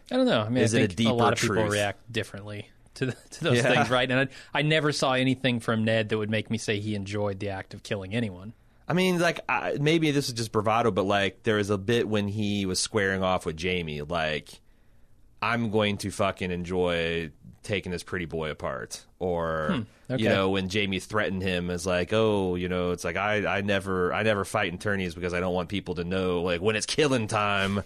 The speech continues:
Speaker 1: <laughs>
Speaker 2: when the killing time Ned comes out, I don't want pe-, motherfuckers to know." Like,
Speaker 1: Right.
Speaker 2: I think I think maybe the Hound is,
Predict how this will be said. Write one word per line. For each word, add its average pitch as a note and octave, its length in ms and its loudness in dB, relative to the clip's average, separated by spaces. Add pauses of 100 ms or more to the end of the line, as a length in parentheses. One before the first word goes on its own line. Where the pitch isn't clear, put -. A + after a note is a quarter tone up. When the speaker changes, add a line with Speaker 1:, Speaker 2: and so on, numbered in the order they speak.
(180)
Speaker 1:
<laughs> - 220 -6
Speaker 2:
when B2+ 180 2
the B2 80 2
killing E3+ 400 2
time B2 360 0
Ned A#2+ 260 2
comes A#2+ 320 0
out, A2+ 180 2
I C3 60 4
don't C3 80 6
want A#2 140 2
pe-, C3 120 0
motherfuckers A2+ 580 -2
to F#2+ 80 -4
know." A2+ 380 4 (300)
Like, A#2+ 280 0 (300)
Speaker 1:
Right. C#3+ 420 -2
Speaker 2:
I E3+ 360 2 (100)
think A3+ 380 0 (340)
I F#3 60 2
think A3+ 320 -2
maybe G#3 460 2
the G#3+ 140 6
Hound G#3 340 4
is, F#3+ 220 0